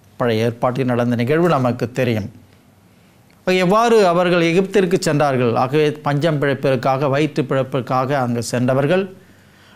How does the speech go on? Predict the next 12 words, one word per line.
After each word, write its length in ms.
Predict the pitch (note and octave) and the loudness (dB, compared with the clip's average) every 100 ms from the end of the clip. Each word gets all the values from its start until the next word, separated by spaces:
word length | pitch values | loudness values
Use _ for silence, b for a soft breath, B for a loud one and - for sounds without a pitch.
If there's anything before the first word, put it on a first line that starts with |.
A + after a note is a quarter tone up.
| - | -2
அங்கு 300 | D3+ D#3 D3 | 2 2 2
மிக 460 | D3+ D#3 D3+ C#3+ - B2 | 2 2 0 -2 -6 -6
நன்றாக 580 | B2+ B2+ C#3 D3 D#3+ | 0 2 2 0 0
வாழ்ந்து 340 | C#3+ C3+ D3 C#3+ | 0 0 0 0
கொண்டிருந்தவர்கள், 640 | C#3 C3 B2 B2 D3 F3+ | 2 0 0 0 0 0
காலப்போக்கிலே 1080 | - D3 D3 B2 C#3+ B2+ E3 E3 C3 A#2+ - - - b b b b b b _ | 2 2 2 0 -2 -2 0 0 0 -2 -8 -20 -20 b b b b b b _
அவர்கள் 580 | E3 E3+ E3 D#3 C#3+ - - | 0 2 2 2 0 -2 -4
அந்த 300 | C#3 D3 C#3+ | 0 2 2
பார்வோன் 640 | C#3 D#3 F#3 F#3 F#3+ E3+ | 0 0 2 2 2 2
மன்னுடைய 720 | D3 D3+ D3+ D3 C#3+ C3 C3 | 2 2 2 2 2 0 -4
அடிமைகளாக 840 | - C3+ D3+ D#3 D#3 D3+ D3+ D3+ D#3 | -4 0 2 2 2 2 0 0 0
ஆக்கப்பட்டு, 840 | A#2+ A#2+ C3 - C3 C3 D3 A2+ | 0 0 -4 -2 -4 0 0 0